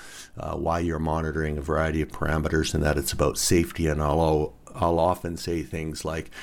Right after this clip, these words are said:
"We will monitor you today identically as we would, say, in a hospital setting, in an emergency department or wherever." And I find, um, without, uh,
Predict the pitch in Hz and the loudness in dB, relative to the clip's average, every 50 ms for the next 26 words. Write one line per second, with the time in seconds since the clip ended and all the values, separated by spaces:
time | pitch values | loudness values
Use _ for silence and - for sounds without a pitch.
0 | - - - - - - 92 92 92 101 98 95 90 87 82 80 82 80 80 82 | -16 -16 -18 -18 -12 -6 0 4 6 8 8 8 6 4 2 2 2 2 2 2
1 | 85 82 76 69 71 73 76 78 - - - - 90 85 82 82 78 69 - - | 0 0 -2 -2 -4 -4 -4 -4 -6 -6 -2 0 0 2 2 0 -2 -2 -2 -2
2 | 78 78 78 78 - - - - 82 80 76 76 73 - - 78 76 78 76 78 | -2 -2 -2 -2 -4 -4 -2 0 2 2 2 2 0 0 2 2 2 4 4 4
3 | 78 73 - - - 82 80 80 80 73 71 - - - - - - - - 76 | 4 4 2 0 2 2 4 4 2 2 0 -2 -2 -2 0 0 0 -2 -4 -4
4 | - - - - - 76 80 82 80 80 80 80 80 80 78 73 78 69 67 76 | -4 -6 -4 -4 -2 -2 -2 -2 -2 -2 -2 -2 -2 0 0 0 0 0 0 0
5 | 76 - - 80 - - - - - - 71 73 80 80 - - 80 76 90 82 | 0 0 2 2 2 2 2 0 0 0 0 0 -2 -2 -2 -2 -2 -2 0 2
6 | 80 85 87 90 82 82 78 - - - - - - - - - - - - - | 2 4 4 4 2 0 -2 -4 -8 -16 -16 -16 -14 -16 -16 -16 -16 -18 -20 -20
7 | - - - - - - - - - - - - - - - - - - - - | -20 -20 -20 -20 -20 -20 -18 -16 -16 -16 -14 -14 -12 -12 -12 -12 -12 -6 0 2
8 | 92 92 90 90 90 92 90 - - 123 113 110 104 101 101 95 - 87 82 85 | 4 6 6 6 6 4 2 2 4 4 6 6 6 6 6 4 4 2 0 0
9 | 87 85 85 82 76 69 - - - 98 92 - 95 90 87 82 - - - - | 0 0 0 -2 -4 -6 -10 -8 -6 -4 -2 0 2 2 0 0 -4 -4 -2 0
10 | 98 90 82 | 2 2 2